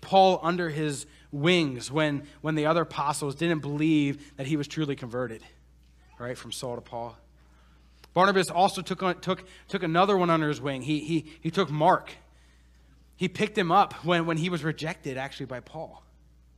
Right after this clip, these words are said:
Right? And, and I want, I want this to sink in. He had the gift of exhortation. I want this gift to sink in. Like, if it were not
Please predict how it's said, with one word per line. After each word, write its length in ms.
Right? 180
And, 160
and 140
I 40
want, 240
I 100
want 200
this 140
to 100
sink 340
in. 240
He 140
had 100
the 100
gift 380
of 100
exhortation. 680
I 60
want 160
this 160
gift 220
to 60
sink 280
in. 100
Like, 180
if 180
it 120
were 200
not 380